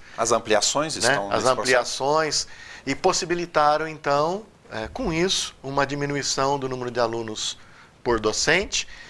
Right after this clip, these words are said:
Speaker 2: e que vai impactar necessariamente na qualidade do ensino. No caso do ensino fundamental, tanto do Estado quanto do município,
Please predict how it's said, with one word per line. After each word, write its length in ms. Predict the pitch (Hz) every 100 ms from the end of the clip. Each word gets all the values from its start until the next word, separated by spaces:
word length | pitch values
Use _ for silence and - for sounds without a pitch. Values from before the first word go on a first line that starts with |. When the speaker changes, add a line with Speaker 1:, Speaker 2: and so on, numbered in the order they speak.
| -
Speaker 2:
e 80 | 156
que 160 | - 180
vai 200 | 156 156
impactar 800 | 170 - 160 - - 139 156 -
necessariamente 920 | 123 143 143 139 131 123 117 120 127 139
na 100 | 131
qualidade 680 | 139 135 120 120 117 131 - -
do 120 | 113
ensino. 440 | 131 - 98 85 - - - - - - -
No 80 | 117
caso 280 | 175 180
do 80 | 170
ensino 340 | 165 - 165 143
fundamental, 720 | 135 117 117 113 160 170 147
tanto 680 | - 170 175 - 151 143 131
do 160 | 117 117
Estado 500 | - 123 117 113 113
quanto 240 | 113 117
do 100 | 110
município, 840 | 113 117 113 - 139 147 175 180